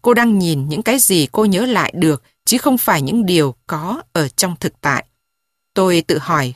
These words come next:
không hiểu cô ta là người thế nào, tốt hay xấu. Đến quá năm giờ chiều, chúng tôi lại ăn một bữa nữa, gồm một tách cà phê và nửa khoanh bánh mì đen. Tôi ăn bánh mì và uống cà phê một cách ngon lành, nhưng ước gì được ăn thêm chừng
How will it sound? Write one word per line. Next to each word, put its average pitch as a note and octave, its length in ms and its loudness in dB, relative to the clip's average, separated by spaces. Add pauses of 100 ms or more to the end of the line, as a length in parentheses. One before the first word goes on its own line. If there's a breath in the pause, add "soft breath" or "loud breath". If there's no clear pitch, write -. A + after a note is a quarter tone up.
không C4 160 0
hiểu A3+ 140 2
cô A3 180 0
ta G#3+ 300 0
là E3+ 140 0
người D3 380 -2
thế B3 140 -2
nào, D#3 340 -2 (320)
tốt B3+ 220 -2 (280)
hay G#3 140 0
xấu. E3+ 360 0 (1500)
Đến A3+ 400 4
quá G#3 260 2
năm C#4 220 4
giờ F3 200 2
chiều, D3+ 280 2
chúng G3 240 -2
tôi G3+ 340 2
lại E3+ 260 0
ăn G3+ 160 0
một D#3 180 -4
bữa D3+ 140 0
nữa, A3+ 300 0 (300 soft breath)
gồm F3 280 2
một D3+ 180 -4
tách - 200 -2
cà D#3 140 0
phê F#3 360 0
và E3 160 0
nửa D#3 200 2
khoanh F#3+ 380 -2
bánh F#3+ 180 0
mì F#3+ 120 2
đen. E3 300 0 (380)
Tôi B3 100 2
ăn A#3+ 120 4
bánh B3 240 2
mì E3+ 220 2
và C#3+ 120 2
uống B3 220 -2
cà D#3+ 180 0
phê G3+ 220 -4
một D#3+ 160 -6
cách - 160 -6
ngon G3+ 220 0
lành, D#3 280 -2 (280 soft breath)
nhưng G3 300 0
ước - 180 0
gì F3 260 2
được - 120 -6
ăn G3+ 140 -2
thêm G3 260 -2
chừng D3 280 -2